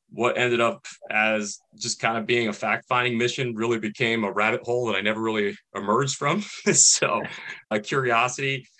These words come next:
ultimately killed the cat and just kind of became an obsession for me. And so you, there's, there's so much out there in today's world for, from an education standpoint that allows you to really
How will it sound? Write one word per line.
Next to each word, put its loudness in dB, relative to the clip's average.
ultimately 2
killed 0
the -4
cat 2
and -2
just -8
kind 0
of -2
became 2
an 2
obsession -2
for -6
me. -4
And -10
so -2
you, -2
there's, -2
there's -2
so 2
much 0
out 0
there 0
in -4
today's -2
world 0
for, -4
from -8
an -4
education -4
standpoint -2
that 0
allows 2
you -8
to -6
really -2